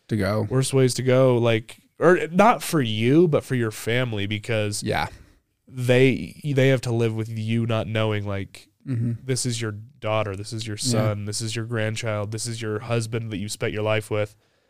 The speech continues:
Speaker 1: Uh, right. There was one lady who I grew very, uh, I grew to love. I love this lady. So I worked at an old folks home,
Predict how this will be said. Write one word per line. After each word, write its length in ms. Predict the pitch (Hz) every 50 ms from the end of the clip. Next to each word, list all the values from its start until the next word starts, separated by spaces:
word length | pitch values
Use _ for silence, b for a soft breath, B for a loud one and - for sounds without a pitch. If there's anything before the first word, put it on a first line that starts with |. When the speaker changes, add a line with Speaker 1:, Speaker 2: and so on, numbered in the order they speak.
| _ _ _ _ _ _ _ _ _
Speaker 1:
Uh, 80 | - - -
right. 420 | 143 123 123 113 110 113 123 131 -
There 160 | 143 139 143 160
was 200 | 170 151 120 127
one 220 | 131 131 131 131
lady 320 | 123 117 110 107 107 107 104
who 200 | 101 117 110 107
I 260 | 107 107 107 104 117
grew 420 | 113 - 135 123 120 120 117 110 107
very, 640 | 107 113 120 120 139 139 135 131 127 123 117 110 - _ _ _ _ _ _ _ _ _ _ _ _ _ _
uh, 440 | 135 123 - 220 107 101 101 98 92 - - _ _ _ _ _ _ _ _ _ _ _ _ _ _ _ _ _ _ _ _ _ _ _
I 100 | - 127
grew 160 | 139 135 135 127
to 60 | 107
love. 340 | 90 95 92 85 87 113 - -
I 120 | 120 139
love 300 | 139 127 120 117 110 101
this 200 | 98 98 95 - -
lady. 300 | 104 98 98 101 92 -
So 280 | - - - 143 139
I 140 | 139 139 160
worked 260 | 170 175 185 170 175 170
at 60 | 151
an 60 | 143 -
old 220 | 131 135 131 120
folks 300 | - - 117 110 101 -
home, 260 | - 104 104 101 110